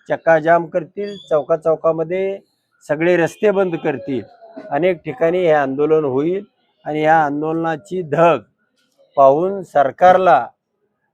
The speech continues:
जर कायद्यानं असणार आरक्षण नाही दिलं, तर मात्र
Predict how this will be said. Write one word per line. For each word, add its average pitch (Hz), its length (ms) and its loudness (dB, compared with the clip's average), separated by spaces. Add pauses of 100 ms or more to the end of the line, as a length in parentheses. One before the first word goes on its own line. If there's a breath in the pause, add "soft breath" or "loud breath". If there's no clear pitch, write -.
(240)
जर 190 420 6
कायद्यानं 160 640 0
असणार 185 440 0
आरक्षण 170 540 -2
नाही 170 240 0
दिलं, 143 360 -4 (720)
तर 196 180 8
मात्र 156 600 -2